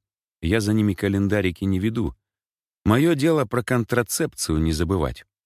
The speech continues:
Осталось всего два дежурства на седьмой подстанции, и прощайте, друзья, ведь завтра в поход. Буду ли скучать по этой работе?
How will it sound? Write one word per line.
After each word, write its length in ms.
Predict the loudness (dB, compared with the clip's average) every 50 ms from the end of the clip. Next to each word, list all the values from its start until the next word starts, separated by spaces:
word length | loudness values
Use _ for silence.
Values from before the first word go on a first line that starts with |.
| _ _ _ _ _ _ _ _ _ _ _ _ _ _ _ _ _ _ _ _ _
Осталось 560 | -2 -2 -2 0 0 2 2 2 2 0 -2
всего 360 | -8 -6 -4 -2 0 0 0
два 240 | 0 0 0 0 0
дежурства 580 | 0 0 -2 0 0 -2 -2 -4 -4 -4 -2
на 120 | -2 -2 -2
седьмой 380 | -2 -4 -4 -2 0 0 0
подстанции, 840 | 0 -2 -4 -4 -4 -6 -6 -4 -4 -4 -4 -4 -4 -2 -2 -2 -2
и 260 | -4 -4 -4 -4 -4
прощайте, 800 | -6 -4 -4 -2 -2 -2 -4 -6 -4 -4 -2 -2 -4 -4 -4 -4
друзья, 540 | -2 0 0 0 0 0 -2 -2 -2 -2 -4
ведь 240 | -2 -2 -2 -2 -2
завтра 480 | -2 -2 -2 -2 -2 -6 -8 -8 -8 -8
в 100 | -6 _
поход. 480 | -4 -4 -4 -2 -6 -6 -6 -6 -10 _ _ _ _ _ _ _ _ _ _ _ _ _ _ _ _ _ _ _ _ _
Буду 320 | -4 0 0 2 2 2 2
ли 120 | 2 0
скучать 600 | 0 -2 0 0 0 0 0 -2 -2 -2 -4 -4 -2
по 80 | 0
этой 300 | 0 0 2 0 0 0
работе? 500 | 0 0 0 0 -2 -4 -4 -8 -12 -12